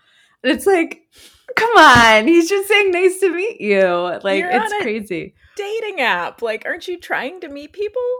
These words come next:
Speaker 1: Yes. Or, like, I guess this is a thing too that, um, people do is post their, I don't know what my type is, 'cause honestly, like, it's something, like, I never looked into, but your Myers-Briggs type indicator personality test or whatever.
Speaker 2: Uh-huh.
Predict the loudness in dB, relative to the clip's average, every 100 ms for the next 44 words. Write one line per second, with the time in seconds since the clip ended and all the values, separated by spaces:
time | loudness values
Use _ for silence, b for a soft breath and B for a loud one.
0 | _ _ _ _ -6 2 4 6 4 0
1 | -4 -6 2 2 2 -2 -4 -2 -2 -2
2 | -4 -4 -2 -2 -2 -2 -2 -4 -6 -2
3 | -2 0 0 -2 -4 -4 -6 -14 _ _
4 | -12 -10 -8 -10 -6 -4 -2 -4 -10 -6
5 | -6 -6 -10 -12 -10 -6 -4 -4 -6 B
6 | B B 0 0 -2 -4 -4 -4 -4 -6
7 | -6 -10 -6 -8 -8 -10 -6 -6 -8 -10
8 | -10 -10 -10 -14 -12 -10 -10 -12 -14 -12
9 | -10 -8 -8 -8 -10 -10 -10 -10 -8 -8
10 | -10 -8 -8 -8 -6 -4 -2 -2 0 -4
11 | -6 -6 -6 -6 -16 -20 _ -14 -10 -8
12 | -6 -6 -8 -6 -6 -6 -6 -8 -10 -8
13 | -6 -6 -8 -12 -8 -10 -10 -10 -8 -8
14 | -6 -4 -4 -6